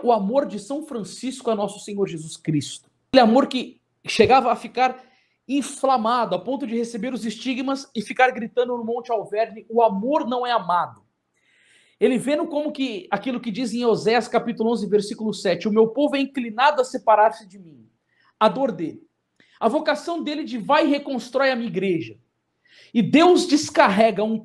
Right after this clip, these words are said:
tal amor, uma tal unção sobre São Francisco de Assis,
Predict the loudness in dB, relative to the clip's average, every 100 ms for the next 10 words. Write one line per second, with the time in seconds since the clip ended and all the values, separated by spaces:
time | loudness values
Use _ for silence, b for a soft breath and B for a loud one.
0 | 2 4 6 4 4 4 4 0 0 0
1 | -2 -4 -6 -6 -6 -8 -6 -8 -6 -6
2 | -8 -14 -8 -2 -2 -2 -4 -4 -6 -16